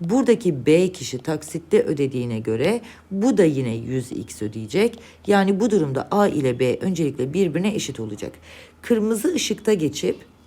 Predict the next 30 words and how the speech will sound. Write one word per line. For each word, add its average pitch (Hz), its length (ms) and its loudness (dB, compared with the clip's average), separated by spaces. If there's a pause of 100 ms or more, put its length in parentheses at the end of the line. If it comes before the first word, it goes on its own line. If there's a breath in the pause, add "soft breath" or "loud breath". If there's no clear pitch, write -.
(180)
trafik 220 340 2
cezasını 202 560 2
peşin 208 340 -2
ödeyenlerle 123 960 -2 (500 loud breath)
hatalı 214 580 2
park 170 380 2
yapıp, 117 560 -2 (920)
yani 147 400 -2
bu 196 100 2
ile 165 440 0 (800 loud breath)
trafik 208 380 2
cezasını 170 540 2
taksitte - 480 -2
ödeyenlerin 143 560 2
sayısı, 240 800 2 (120)
yani 139 380 0 (140)
burası 220 600 4
on 170 120 -2
iki 131 260 -8
bin. 113 100 -8 (400 loud breath)
O - 40 -4
zaman 190 360 0
ben 226 200 4 (100)
iki - 260 -4
A'nın 131 300 -2
on 165 200 -4
iki 170 220 -6
bin 139 80 -6
olduğunu 127 420 -4
biliyorsam 147 540 -4